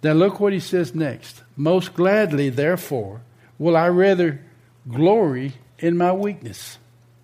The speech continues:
in my infirmity. But he's, he's not talking about sickness or disease here. I, I don't care what a lot of people say.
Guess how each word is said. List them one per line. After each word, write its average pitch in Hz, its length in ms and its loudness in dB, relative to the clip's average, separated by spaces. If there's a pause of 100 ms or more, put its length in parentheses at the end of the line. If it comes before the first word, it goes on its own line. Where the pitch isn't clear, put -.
(440)
in 160 160 0
my 175 180 4
infirmity. 175 580 -2
But 127 160 -4
he's, 156 200 -4
he's 175 140 -6
not 208 200 -4
talking 175 300 -2
about 147 300 -2
sickness 139 500 -2
or 151 80 -2
disease 135 540 -2
here. 123 560 -6
I, - 20 -14
I 131 40 -10
don't 135 160 -8
care 139 180 -6
what 135 180 -2
a 113 60 -6
lot 120 240 -6
of 117 60 -20
people 110 260 -8
say. 110 320 -10